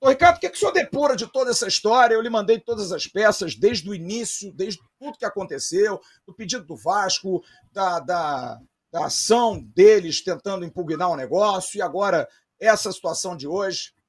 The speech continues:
Ô, Ricardo, muito obrigado. Obrigado, meu querido Sérgio Zuberi, que o indicou, grande amigo também.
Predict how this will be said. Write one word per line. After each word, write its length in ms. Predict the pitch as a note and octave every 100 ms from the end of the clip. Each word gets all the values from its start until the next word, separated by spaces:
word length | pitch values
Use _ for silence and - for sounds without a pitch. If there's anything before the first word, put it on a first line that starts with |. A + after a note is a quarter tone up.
| _ _
Ô, 60 | A#3+
Ricardo, 460 | A3+ C4+ A3 F3 A#2+
muito 240 | - -
obrigado. 720 | B3 A3+ G#3 A#3+ G#3+ A3 E3 _ _
Obrigado, 340 | F#3 A3 G3
meu 100 | G3+
querido 220 | G3 F#3+
Sérgio 320 | - A3 F3+ D#3
Zuberi, 400 | D3+ F3+ F#3+ -
que 100 | F#3
o 80 |
indicou, 480 | F#3 D3 - F#3+ G3
grande 260 | D#3 F#3 D#3+
amigo 320 | C3+ F3+ C#3+
também. 520 | D3 A#2 D#3+ F3+ D#3+